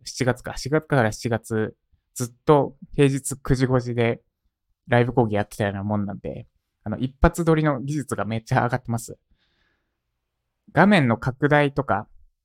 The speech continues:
あと、なんだ、拡大しっぱなしで講義進めちゃうとかって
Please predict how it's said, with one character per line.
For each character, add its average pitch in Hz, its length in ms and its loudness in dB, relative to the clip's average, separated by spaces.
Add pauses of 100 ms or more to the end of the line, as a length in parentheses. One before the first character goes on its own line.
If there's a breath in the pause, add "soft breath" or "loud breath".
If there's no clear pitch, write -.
(1200)
あ 117 80 -8
と、 101 240 -4
な 110 120 -6
ん 101 40 -4
だ、 101 200 -8 (1040)
拡 143 240 2
大 160 160 6
し - 100 -2
っ - 80 -6
ぱ 156 120 2
な 156 120 4
し 151 120 -6
で 139 160 4
講 139 200 0
義 104 80 -8
進 - 180 -6
め 107 60 -2
ち 113 120 -6
ゃ 110 60 0
う 110 60 -2
と 104 100 -8
か 98 80 -8
っ - 80 -12 (160)
て 101 200 -10